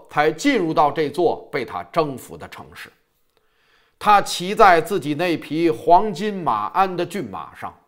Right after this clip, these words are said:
当他经过那些野蛮抢掠的场面时，他连看他都不看一眼。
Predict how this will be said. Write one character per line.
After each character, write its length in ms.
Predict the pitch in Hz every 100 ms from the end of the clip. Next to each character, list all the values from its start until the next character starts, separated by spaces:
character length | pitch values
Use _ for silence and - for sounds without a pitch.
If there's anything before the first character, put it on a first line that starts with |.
| _ _ _
当 160 | 175
他 120 | 170 175
经 280 | 208 202
过 320 | 190 175 120 -
那 80 | 175
些 180 | 170 185
野 300 | 160 160 151
蛮 280 | 160 196 214
抢 360 | - 135 131
掠 120 | 208
的 100 | 147 143
场 280 | 117 82
面 220 | 117 160 107
时， 260 | - 92 _ _
他 120 | 202
连 220 | 214 240 220
看 260 | - 196 - _
他 100 | 131
都 140 | 120 98
不 180 | 104
看 240 | 107 117 90 73
一 60 |
眼。 140 | 67